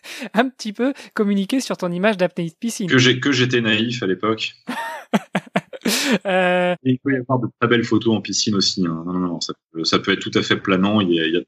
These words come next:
Speaker 2: de, il y a des photographes qui font des trucs extraordinaires. Et, euh, on a des photographes, euh,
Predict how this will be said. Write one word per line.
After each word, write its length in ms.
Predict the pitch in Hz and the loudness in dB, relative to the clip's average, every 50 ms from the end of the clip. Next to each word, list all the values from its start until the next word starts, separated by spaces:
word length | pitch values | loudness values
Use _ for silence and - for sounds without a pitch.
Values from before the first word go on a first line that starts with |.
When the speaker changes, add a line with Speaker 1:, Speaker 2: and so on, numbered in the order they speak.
| _ _ _ | _ _ _
Speaker 2:
de, 240 | 87 85 82 78 78 78 | -6 -6 -4 -4 -4 -4
il 80 | 80 82 | -2 0
y 20 | |
a 20 | |
des 240 | 82 85 87 80 80 | 4 4 4 2 2
photographes 480 | 85 - 92 - 98 90 92 98 98 - | 0 -2 0 2 2 4 4 4 2 0
qui 120 | - - | -4 -6
font 120 | - - 87 | -4 -2 -2
des 80 | 82 | -2
trucs 200 | 80 - - - | -2 -4 -4 -2
extraordinaires. 760 | 87 - - - 90 90 85 85 85 90 95 101 107 110 - - _ _ _ _ _ _ _ _ _ | 0 0 0 0 0 0 0 0 0 2 4 2 2 0 -4 -10 _ _ _ _ _ _ _ _ _
Et, 140 | - 82 85 | -4 -2 0
euh, 320 | 82 80 80 80 80 78 78 | 0 0 0 0 0 0 0
on 140 | 78 82 | 0 2
a 80 | 87 90 | 2 2
des 120 | 90 90 | 2 2
photographes, 680 | 87 - - - 90 85 82 82 90 98 98 - - - | 0 0 0 2 2 2 4 4 4 2 2 0 -2 -2
euh, 640 | 87 82 80 80 78 78 78 78 76 78 78 78 | -2 0 0 0 0 0 0 0 -2 -2 -4 -4